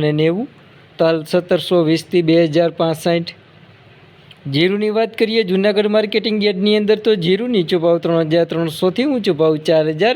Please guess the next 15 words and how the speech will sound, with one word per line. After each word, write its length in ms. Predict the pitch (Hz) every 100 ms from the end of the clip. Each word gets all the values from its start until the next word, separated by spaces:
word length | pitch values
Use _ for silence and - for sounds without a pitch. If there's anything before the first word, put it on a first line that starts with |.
| 233
એકસો 260 | - - 151
ને 60 | 147 139
પંચાવન 540 | 143 135 151 151 147
રૂપિયા, 440 | 156 156 180 220 - - - - -
એરંડા 440 | 160 156 160 156 156
અગિયારસોથી 640 | 156 151 160 - 165 175 151
બારસો 380 | 156 151 - 165
ને 60 | 160 156
ત્રેવીસ, 400 | 147 156 165 - - - - - 139
જુવાર 300 | 165 202 208 214
ચારસો 360 | 214 214 220 220
પચાસથી 580 | 214 220 214 - 254 196
બારસો 460 | 156 - - 160 147
ને 80 | 151
બે, 180 | 156